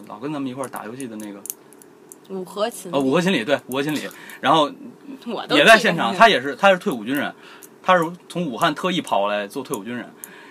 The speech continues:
Speaker 1: 这点儿有一个让人心酸，但是也有，有，就是既有趣又心酸的一个故事。他在门口，我给他安排的，安排的任务是按照场地方的要求，里边不让进了。他在大门口挡人，不让人进。
Speaker 2: 嗯，嗯。
Speaker 1: 家长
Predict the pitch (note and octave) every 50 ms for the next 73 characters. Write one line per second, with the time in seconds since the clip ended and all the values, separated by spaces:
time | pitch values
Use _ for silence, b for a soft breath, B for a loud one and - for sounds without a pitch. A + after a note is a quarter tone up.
0 | B B - C4 G#3+ D#3 C3 A2 A2+ A#2 A2 A2+ A#2+ C#3 C#3+ A#2+ - - D3+ C#3+
1 | D3+ E3 - - G3 F#3+ F#3+ - G3+ G3 G3 F#3+ D3+ C3+ C3+ A#2+ A#2 A2+ C3 D3
2 | - - - C#3 B2+ A2 G#2 G2 - - E3 D3+ D3+ F3 - - G3+ E3+ A#2+ A2
3 | G#2+ - D3+ C#3 C3 - - E3 E3 E3 F3+ F3 D3+ A2+ G2+ F#2+ - G2 G2 G2+
4 | - - B B B B B B B B B - G3+ G3 F#3+ E3 C#3+ C#3 E3+ E3
5 | B2 F#2 F#2 G2+ G#2 A#2+ C#3 C#3 B2 C3+ C#3+ D3 D#3+ D3+ C#3 C#3 C3 A#2 G#2+ F#2+
6 | - - - C3+ D#3 D#3 D3 C#3 D3 C#3+ D#3 C#3+ A#2+ A2 G#2 G2+ A2+ - - C3+
7 | B2+ A#2+ A2 G2+ F#2+ - - A2 G2 G#2+ G2+ C3+ C#3 B2+ B2 B2+ B2 A#2+ A2 G2
8 | G2+ G2+ G2 F#2+ G#2 G#2 G#2+ A#2 B2+ B2+ B2+ B2+ F#2+ F2+ - - - C#3+ C#3 B2
9 | - - D3 B2+ A#2+ A#2 C3+ B2+ A#2 B2+ - F2+ F2+ G2 F#2+ G2 A2 C#3 D#3+ -
10 | - - C3 C#3 B2+ A2+ B2+ C3+ D#3 A#2+ - - B B G3+ G#3 G3 F#3 F3+ F3
11 | E3+ E3 C#3 A2 G2+ F#2+